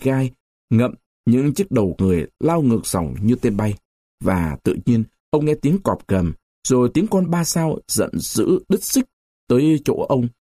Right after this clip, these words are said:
nằm, dùng vòi hất ông lên lưng ra đi.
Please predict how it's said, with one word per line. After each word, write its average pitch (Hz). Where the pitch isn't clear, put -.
nằm, 98
dùng 120
vòi 104
hất 254
ông 170
lên 160
lưng 165
ra 120
đi. 113